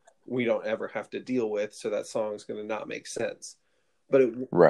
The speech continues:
Speaker 1: but at one time, you know, at, on one side of the spectrum, it is timely right now, and we need things like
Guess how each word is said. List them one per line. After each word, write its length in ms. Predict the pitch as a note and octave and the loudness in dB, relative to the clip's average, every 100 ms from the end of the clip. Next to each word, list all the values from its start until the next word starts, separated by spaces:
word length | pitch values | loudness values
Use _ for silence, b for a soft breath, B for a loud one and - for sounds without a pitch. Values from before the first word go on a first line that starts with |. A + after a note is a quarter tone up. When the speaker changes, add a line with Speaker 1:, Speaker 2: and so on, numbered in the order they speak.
| B2+ A2+ | 8 4
Speaker 1:
but 60 | |
at 40 | A#2+ | 2
one 240 | E3 F3 | 2 2
time, 300 | E3+ A2 G#2 - | -2 -6 -8 -8
you 160 | B2 | -6
know, 80 | G#2 | -4
at, 180 | G#2+ A2+ A2+ - - - | -2 -4 -6 -20 -20 -14
on 200 | - B2 | -6 -4
one 160 | B2+ E3 | -4 -6
side 300 | D#3+ G#2+ G2+ | -6 -6 -6
of 80 | G2+ | -8
the 80 | A2 | -10
spectrum, 600 | - F#2+ - G2+ G2 G2+ _ _ _ _ _ _ _ B2 | -8 -8 -8 -10 -10 -14 _ _ _ _ _ _ _ 0
it 160 | B2+ | 2
is 140 | A#2+ - | 0 -10
timely 680 | - B2+ C3+ C3+ C3 C3 | -6 -2 0 0 -2 -2
right 380 | A2+ G#2+ B2 A#2+ | -2 -2 -2 -6
now, 480 | A2+ G#2+ G#2 C#3 D#3 | -8 -8 -4 -4 -4
and 160 | A2+ A2+ | -8 -6
we 140 | A#2 | -6
need 400 | A2+ A2 A2+ G#2+ | -6 -6 -8 -10
things 360 | - G2+ G#2 - | -12 -14 -12 -10
like 180 | - | -8